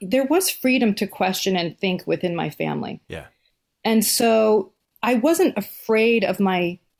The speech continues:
Speaker 1: questions within the context of my most core group.
Speaker 2: Oh, that's cool.
Speaker 1: Now, so that was very helpful.
Speaker 2: Yeah.
Speaker 1: And, but I w-, also felt like,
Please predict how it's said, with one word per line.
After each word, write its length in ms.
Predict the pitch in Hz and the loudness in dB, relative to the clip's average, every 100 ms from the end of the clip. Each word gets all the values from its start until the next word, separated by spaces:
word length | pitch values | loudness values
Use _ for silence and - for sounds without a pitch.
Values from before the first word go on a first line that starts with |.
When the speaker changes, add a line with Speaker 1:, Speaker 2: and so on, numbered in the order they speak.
| _ | _
Speaker 1:
questions 840 | - 214 208 - - 175 165 151 - | -4 0 0 -2 -4 -4 -4 -8 -6
within 380 | 185 220 240 214 | -2 0 2 2
the 80 | |
context 640 | 208 - 208 202 196 - 180 | 0 -2 0 0 -2 -4 -6
of 160 | 175 | -4
my 160 | 175 170 | -4 -4
most 360 | 170 170 160 - | -2 -2 -4 -10
core 260 | - 165 | -4 -4
group. 380 | 147 - - - _ _ _ | -4 -8 -8 -10 _ _ _
Speaker 2:
Oh, 160 | 92 87 | -14 -12
that's 180 | 95 - | -12 -16
cool. 320 | - 69 - _ _ _ - - | -16 -20 -20 _ _ _ -14 -2
Speaker 1:
Now, 200 | 208 190 | 0 0
so 140 | - | -2
that 200 | 208 277 | 2 2
was 140 | 269 226 | 2 2
very 180 | 226 196 | 2 0
helpful. 380 | 180 160 - 104 | -2 -4 -6 -8
Speaker 2:
Yeah. 180 | 78 - _ _ _ - | -8 -20 _ _ _ -4
Speaker 1:
And, 480 | 220 214 208 190 185 | 0 0 -2 -2 0
but 320 | 254 233 - _ _ - | 0 0 -6 _ _ -2
I 120 | 262 | 0
w-, 160 | 262 - | 2 2
also 380 | 240 302 247 190 | 2 2 0 0
felt 300 | - 214 180 | 0 -2 0
like, 260 | 175 - | -2 -4